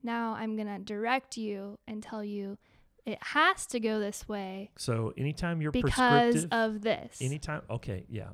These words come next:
Speaker 2: Anytime you're prescriptive without the why, then you're
Speaker 1: No,
Speaker 2: just being,
Speaker 1: I'm,
Speaker 2: it's just
Speaker 1: I'm
Speaker 2: command and control.
Speaker 1: Do you don't think you've raised me better than that?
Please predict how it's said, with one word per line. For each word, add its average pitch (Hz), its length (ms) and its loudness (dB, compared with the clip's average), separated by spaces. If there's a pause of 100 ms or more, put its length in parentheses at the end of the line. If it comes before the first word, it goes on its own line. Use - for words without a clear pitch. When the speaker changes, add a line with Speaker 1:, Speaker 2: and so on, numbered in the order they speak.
Speaker 2:
Anytime 127 380 -4
you're 143 100 -2
prescriptive 117 760 -4 (180)
without 104 380 -4
the 110 60 -4
why, 104 600 -4 (580)
then 113 160 0
you're 110 120 0
Speaker 1:
No, - 60 0
Speaker 2:
just 277 220 2
being, 302 200 2
Speaker 1:
I'm, 285 200 0
Speaker 2:
it's - 120 -2
just 285 160 2
Speaker 1:
I'm 269 60 0
Speaker 2:
command 113 300 -2
and 107 80 -6
control. 98 440 -8
Speaker 1:
Do 285 100 -2
you 330 80 0
don't 392 180 0
think 349 220 -4
you've 320 220 -2
raised 311 260 -2
me 311 120 0
better 294 300 0
than 294 140 0
that? 294 240 0